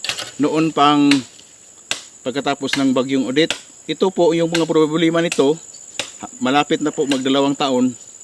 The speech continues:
At saka ito pa ngayon nag, ano, nag-umpisa na inayos. Ito na rin.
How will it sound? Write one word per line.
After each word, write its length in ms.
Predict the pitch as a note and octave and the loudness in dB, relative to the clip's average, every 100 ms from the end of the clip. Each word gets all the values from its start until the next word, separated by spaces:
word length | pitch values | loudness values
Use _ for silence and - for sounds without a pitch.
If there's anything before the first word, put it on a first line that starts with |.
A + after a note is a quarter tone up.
| - - - - - - - | -20 -20 -20 -20 -20 -20 -20
At 140 | - - | -16 -12
saka 100 | B2+ | -8
ito 220 | C3 - | -4 -4
pa 100 | C3 | -2
ngayon 220 | B2 B2 | -2 -2
nag, 260 | A#2+ G2+ A#2 | -2 -4 -8
ano, 160 | A#2 A#2 - - - - - - - - | -10 -10 -20 -20 -20 -20 -20 -18 -20 -16
nag-umpisa 560 | A2 G#2 A#2 C#3 C3+ B2 | -14 -12 -8 -6 -2 -4
na 80 | A2+ | -2
inayos. 640 | A2+ A2+ A2+ A#2+ - - - - - - - - - - - - - | -4 -2 -4 -4 -6 -12 -16 -18 -18 -20 -20 -20 -20 -20 -18 -18 -18
Ito 240 | - C3+ C3+ | -14 -4 -2
na 160 | C3 | 0
rin. 160 | C#3 | -2